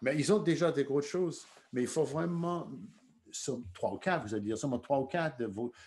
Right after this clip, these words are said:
je viens de vous énumérer quinze choses, quinze inclusions. Mais ils vont mettre l'accent sur trois ou quatre, sur le site web, le listing dans l'autorater, les réseaux sociaux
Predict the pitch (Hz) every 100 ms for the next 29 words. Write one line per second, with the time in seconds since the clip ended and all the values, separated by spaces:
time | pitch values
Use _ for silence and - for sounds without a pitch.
0 | - 87 92 104 120 107 113 107 117 113
1 | 113 110 - 143 127 - 175 127 - -
2 | _ - 135 123 113 113 110 147 165 143
3 | 98 _ _ _ _ _ _ 139 139 151
4 | 151 127 156 160 - 156 147 156 147 139
5 | 151 143 139 113 98 - - 143 165 170
6 | 127 104 104 110 - _ 233 98 - 85
7 | 85 - 143 165 147 143 143 147 _ _
8 | _ _ _ _ _ - 104 110 120 -
9 | 123 110 107 107 107 101 104 110 131 -
10 | 165 - _ _ 101 104 104 107 110 113
11 | 120 117 120 120 - 117 113 98 104 -